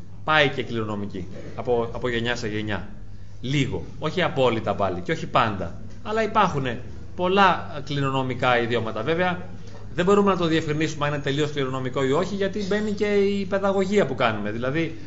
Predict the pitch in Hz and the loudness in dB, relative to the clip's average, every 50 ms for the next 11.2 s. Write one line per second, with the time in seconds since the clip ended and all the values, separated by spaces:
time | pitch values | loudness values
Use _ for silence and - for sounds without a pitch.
0 | - - - 131 135 135 131 185 196 190 185 185 175 160 147 147 131 127 123 131 | -8 -6 -4 -2 0 2 4 4 4 4 4 2 0 0 2 0 2 2 2 2
1 | 170 214 220 226 233 233 233 220 - 220 208 226 208 196 180 180 170 160 156 143 | 2 2 2 4 4 2 2 2 -2 -4 -2 0 0 0 0 2 2 0 0 0
2 | 147 147 143 139 139 135 - - 170 156 147 - 135 127 117 131 135 135 127 - | -2 -2 -4 -4 -4 -4 -4 0 0 0 0 0 -4 -4 -2 0 0 0 0 -2
3 | - - - - - 123 127 123 117 120 110 98 87 90 - - - - - - | -6 -8 -10 -8 -6 -2 -2 0 0 0 -2 -2 -4 -6 -8 -10 -10 -10 -10 -8
4 | - - 208 202 220 208 - 175 160 143 143 139 143 139 127 123 123 113 113 120 | -4 -2 0 2 2 2 2 0 0 0 0 -2 -2 -4 -4 -2 -2 -2 -2 -4
5 | 104 110 104 107 95 90 - - - - - - - - - - - - - - | -4 -4 -2 -4 -4 -4 -6 -10 -12 -12 -12 -12 -12 -12 -12 -12 -12 -10 -10 -10
6 | - - - - - - - - - - - - - - - - - 196 214 202 | -10 -10 -10 -10 -10 -10 -10 -10 -10 -10 -10 -10 -10 -10 -10 -6 -4 -2 -2 0
7 | 208 196 - - 202 175 180 170 165 165 156 151 156 - 214 220 226 220 220 220 | 0 -2 -2 -2 -2 0 0 2 2 2 2 0 -2 -4 -2 -2 0 0 0 -2
8 | 208 208 175 170 202 214 208 226 226 208 185 170 196 196 190 190 180 180 180 - | -2 -2 -2 0 0 -2 -2 -2 -4 -4 -4 -2 -2 0 0 0 -2 -2 -6 -8
9 | - 160 151 151 165 185 202 180 196 214 214 220 233 233 220 226 - 175 - 175 | -8 -4 0 2 2 2 2 2 0 0 0 0 -2 -2 -4 -6 -6 -6 -4 -4
10 | 170 - 190 196 196 185 185 - 165 151 147 160 190 208 208 196 - - 190 185 | -4 -2 0 0 0 0 0 -2 -2 0 2 2 0 0 0 -4 -4 -4 -4 -2
11 | 180 180 175 | -2 -4 -6